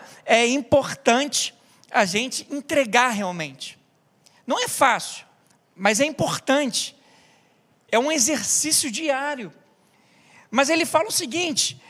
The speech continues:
"Eu sou o Senhor, o teu redentor." Quando, logo penso no Corcovado, né? Redentor, Cristo Redentor. Mas Redentor, aquele que liberta, aquele que redime, aquele que restaura os direitos perdidos.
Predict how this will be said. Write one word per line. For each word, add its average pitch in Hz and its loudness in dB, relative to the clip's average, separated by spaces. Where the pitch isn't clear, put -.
"Eu 277 6
sou 330 0
o - -2
Senhor, 294 2
o 285 -2
teu 302 0
redentor." 269 -2
Quando, 269 -2
logo 233 0
penso 254 0
no 247 -4
Corcovado, 190 2
né? 165 -4
Redentor, 190 -4
Cristo 254 -2
Redentor. 220 0
Mas 285 4
Redentor, 285 4
aquele 302 -4
que - -6
liberta, 208 0
aquele 254 4
que 330 2
redime, 254 4
aquele 311 4
que 330 -2
restaura 285 4
os 254 4
direitos 240 2
perdidos. 190 0